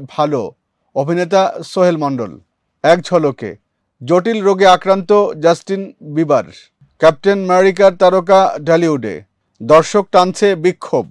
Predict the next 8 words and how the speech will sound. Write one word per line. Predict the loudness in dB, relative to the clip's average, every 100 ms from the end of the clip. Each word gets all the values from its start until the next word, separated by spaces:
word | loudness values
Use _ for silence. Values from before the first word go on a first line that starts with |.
| _ _ _ _ -4
পৃষ্ঠা | -4 -2 0 0 2 2
বারো, | 4 2 -2 -6 -6
শেষ | -4 0 0
পাতা, | 0 -2 -6 _ _ _ -10
যৌন | -2 0 2 2
হয়রানির | 2 2 0 -2 -6 -6
শিকার | -8 0 0 0
তেরো | 0 0